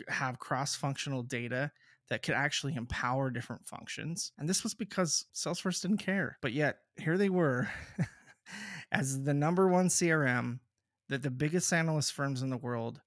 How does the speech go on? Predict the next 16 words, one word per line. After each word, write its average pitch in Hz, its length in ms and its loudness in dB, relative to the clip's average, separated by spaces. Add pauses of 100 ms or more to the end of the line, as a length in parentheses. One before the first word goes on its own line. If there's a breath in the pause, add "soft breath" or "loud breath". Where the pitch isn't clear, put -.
(420)
continue 127 460 -2
to 110 140 -4
talk - 280 -12
about. - 220 -14 (100)
And 147 400 0 (200)
this 160 320 2
was 226 180 2
also 165 360 2
telling 110 460 -6
me 120 140 -4
because 135 340 -2
it, - 120 -6
it - 260 -6
told 214 220 0
me, 170 140 4
one, 131 520 2